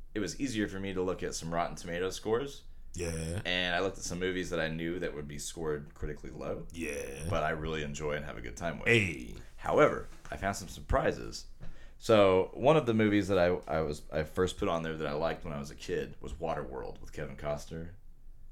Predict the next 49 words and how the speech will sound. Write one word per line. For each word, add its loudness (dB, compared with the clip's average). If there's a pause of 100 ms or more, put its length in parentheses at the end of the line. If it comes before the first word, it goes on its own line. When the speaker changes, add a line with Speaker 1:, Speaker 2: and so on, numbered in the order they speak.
(240)
Speaker 1:
and, -4
uh, -6 (1200)
Speaker 2:
That -6
Speaker 1:
shit. -2
Speaker 2:
girl. 0 (400)
Speaker 1:
No. 10 (560)
Dennis 6
Hopper. 0 (180)
Dennis 4
Speaker 2:
Ah. 12
Speaker 1:
Hopper 0
was -2
awesome 0
in -8
that -6
movie. -6
Speaker 2:
I'm 12
aware 8
of 4
this 6
Speaker 1:
I'm 10
Speaker 2:
movie, 4
Speaker 1:
the 2
Deacon. 0 (340)
Speaker 2:
but 12
I 10
have 8
an 10
aversion 6
to 6
water, 4
so 6
I 2
never 0
watched 0
it. -4 (140)
Speaker 1:
Ah, -2
I 0
understand 2
why 4
you 2
have 0
aversion 0
to -2
water. -2
Speaker 2:
I 12
can 12
swim, 12
fucker. 12